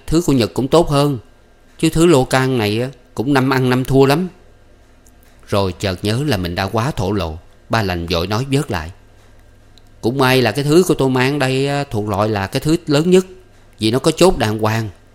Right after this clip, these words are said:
Chứ cái thứ có nắp đậy và như cái ống lói còn tệ hơn nữa."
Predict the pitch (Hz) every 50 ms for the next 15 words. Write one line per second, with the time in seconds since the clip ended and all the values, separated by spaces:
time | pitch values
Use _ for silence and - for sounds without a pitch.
0 | - - - - _ - - - - _ - - 139 147 156 147 135 - 139 -
1 | 151 151 170 180 - 160 151 165 160 - 123 101 101 110 120 113 104 110 123 123
2 | - 147 123 131 139 160 156 143 156 175 190 190 180 - 101 - - - 87 95
3 | 107 120 127 123 123 117 113 104 104 127 160